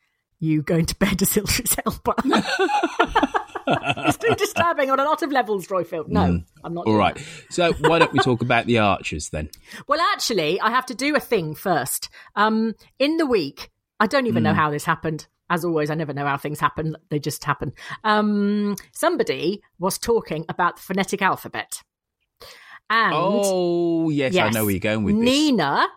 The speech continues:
Speaker 1: who, uh, tweets as Moo's Mum Runs,
Speaker 2: Mm-hmm.
Speaker 1: said, "Why don't we have an Ambridge phonetic alphabet?" So I thought I would do one. So I've done it. So I'm going to read out now the Ambr-, so if, if you're a, a, on a nine nine nine call,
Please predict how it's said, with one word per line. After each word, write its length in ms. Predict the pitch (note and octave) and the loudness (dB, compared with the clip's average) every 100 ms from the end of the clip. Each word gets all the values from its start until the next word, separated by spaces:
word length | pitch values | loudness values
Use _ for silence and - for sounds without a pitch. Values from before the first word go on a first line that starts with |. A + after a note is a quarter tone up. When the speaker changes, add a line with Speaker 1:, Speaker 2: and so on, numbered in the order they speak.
| _ | _
Speaker 1:
who, 420 | - F#3 F#3 F#3+ G3+ - | 0 2 2 2 -2 0
uh, 120 | F3+ | 0
tweets 440 | - - G#3 G#3 - | 0 0 0 -2 -2
as 260 | F3 F3 E3+ - | 0 0 -2 -4
Moo's 360 | F#3+ G3 F#3 | 0 2 2
Mum 240 | F#3 E3+ D#3 | 0 -2 0
Runs, 640 | D#3+ C3 C#3+ A3 C4+ - - _ _ _ - | -2 -2 -6 -8 -10 -12 -16 _ _ _ -2
Speaker 2:
Mm-hmm. 220 | A#2 G#2+ | 2 4
Speaker 1:
said, 460 | F#2+ B2+ D#3+ F#3+ - _ | 4 2 -2 -4 -10 _
"Why 220 | - F#3+ G#3 | -2 0 2
don't 180 | A3 | 2
we 100 | A3+ F#3 | 0 0
have 200 | F3+ F3 | 0 0
an 120 | F3+ | -2
Ambridge 420 | G3+ A3+ F#3 D#3 - | 0 0 0 -2 -4
phonetic 460 | E3+ D#3 - - - | -4 -4 -4 -4 0
alphabet?" 560 | E3 - - - - - _ | 0 0 -4 -4 -8 -16 _
So 160 | - F3+ | -2 0
I 60 | |
thought 260 | F3 G3 - | 2 0 2
I 80 | A3 | 2
would 160 | B3 | 2
do 200 | F#4+ A#4 | 2 2
one. 240 | F4+ F#3 D3 | 2 0 -2
So 120 | G3+ | -2
I've 200 | G3 E3+ | -2 0
done 180 | C4+ A#3 | 0 0
it. 340 | C3+ - - - _ _ _ _ _ | -2 -6 -10 -12 _ _ _ _ _
So 120 | - | -4
I'm 80 | G3 | 0
going 140 | F#3+ G#3+ | 0 0
to 100 | A3 | 0
read 340 | A3 D#4+ F4 | 2 2 2
out 340 | F#3+ D3+ D#3 - | 2 2 0 -2
now 420 | D#3+ C3 C#3+ F3+ - _ - | 2 2 2 -4 -12 _ -2
the 180 | F3+ F#3 | 0 2
Ambr-, 240 | G3 A#3 A3 | 0 0 0
so 180 | - G#3 - D#3+ | 0 0 -4 -4
if, 160 | B3+ C4+ B3+ | 0 2 0
if 160 | C4+ | 0
you're 240 | D4 D#4+ D#4 | 2 2 2
a, 100 | B3 - | 0 0
a, 140 | A#3 - | -2 0
on 100 | B3 | 0
a 60 | C4+ | 2
nine 260 | C4+ D4+ D4 | 2 0 0
nine 240 | C#4+ C4 | 0 2
nine 240 | B3+ G3+ | 2 0
call, 400 | E3 D#3+ C#3 G#3+ | 0 0 0 -2